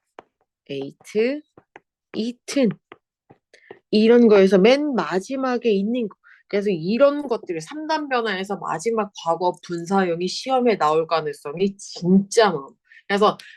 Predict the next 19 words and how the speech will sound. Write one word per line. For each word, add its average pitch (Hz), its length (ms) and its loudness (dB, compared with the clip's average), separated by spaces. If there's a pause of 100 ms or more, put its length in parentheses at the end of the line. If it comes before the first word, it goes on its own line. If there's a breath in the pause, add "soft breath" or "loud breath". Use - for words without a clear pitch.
단어 220 380 2
모르는 185 440 -4
애들은 196 380 -4
거의 160 280 -4
문법이 185 580 0
박살났다라고 151 800 -4 (220)
봐야 151 220 -10
돼. - 60 -20 (520 loud breath)
have, 320 340 4
피피 277 280 -2
이런 220 220 4
거 220 100 4
이해 190 220 2
못해서 165 440 -4
틀리는 208 360 -2
게 196 80 0
아니라 175 240 -4
뭘 151 240 2
몰라서 196 400 2